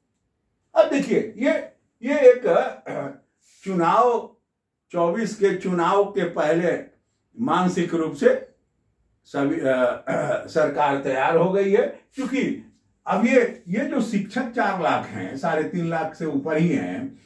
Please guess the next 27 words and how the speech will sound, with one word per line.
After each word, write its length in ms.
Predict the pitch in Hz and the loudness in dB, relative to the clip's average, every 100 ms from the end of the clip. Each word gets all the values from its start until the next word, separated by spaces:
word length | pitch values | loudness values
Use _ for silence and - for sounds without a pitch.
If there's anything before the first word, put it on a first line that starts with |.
| _ _ 160 | _ _ -2
ये 140 | 175 | 0
फिर 340 | 180 180 - - | 0 0 0 0
औ-, 160 | 139 | 0
और 200 | 160 170 | 2 0
भर्ती 380 | - 151 147 190 | 2 -2 -2 -2
होंगे, 420 | 165 135 104 101 | 0 0 -2 -6
तो 440 | - - - - 208 | -8 -12 -10 -2 0
सभी 300 | 214 202 233 | 4 4 2
बूथ 340 | 160 208 269 - | 0 -2 -2 -4
पर 200 | 247 233 | -8 -4
तो 80 | 233 | -2
यही 280 | 214 202 277 | 2 2 2
ना 120 | 285 | -2
साहेब 380 | - 160 156 139 | -4 -2 -2 -4
बनते 320 | 120 104 110 | -6 -8 -10
हैं। 460 | 98 196 - - _ - - - _ _ _ _ _ | -6 -6 -6 -10 _ -20 -20 -20 _ _ _ _ _
तो 60 | - | -18
स्वाभाविक 600 | - 104 95 104 - 233 | -8 -4 -2 0 2 2
है 120 | 233 | 2
कि 120 | 240 | 2
इसका 260 | 226 - 233 | -2 0 -2
असर 260 | 226 233 | -2 -2
होगा 460 | 214 208 202 185 - - - | -2 0 0 -2 -6 -18 -6
और 120 | 131 | 0
इसका 260 | 143 - 175 | 0 0 -2
असर 400 | - 226 254 247 | 0 0 2 2
होगा 360 | 196 202 170 | 4 4 2